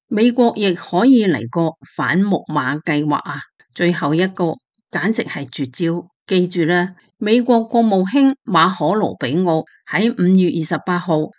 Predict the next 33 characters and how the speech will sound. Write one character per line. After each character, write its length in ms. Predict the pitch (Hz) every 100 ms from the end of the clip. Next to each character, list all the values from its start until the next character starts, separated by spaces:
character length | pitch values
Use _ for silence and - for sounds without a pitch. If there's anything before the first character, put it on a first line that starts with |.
| _ -
作 160 | 240
出 200 | 226 - 269
撤 220 | - 202
銷 480 | 190 214 208 214 -
中 160 | 262 262
國 160 | 208
學 180 | 180 156
生 280 | - 240 226
簽 300 | 220 - 254
證 220 | 233 165 160
嘅 180 | 156 151
決 220 | 170 -
定。 260 | 139 135 131 - _ -
當 220 | 262 262
時 300 | - 143 151
我 200 | 160 196
喺 260 | 190 196 233 170
五 140 | 180
月 140 | 170
三 320 | 143 - 190 190
十 120 | 151
一 100 | 180
號 220 | 180 160
節 220 | 156 175
目 140 | 170 135 -
中 260 | 220 208
講， 300 | 190 123 175 - _ -
呢 160 | 262
個 260 | 254 190 190
只 220 | 190 196
係 320 | 214 175 147
關 240 | - 208 202
心 260 | 214 196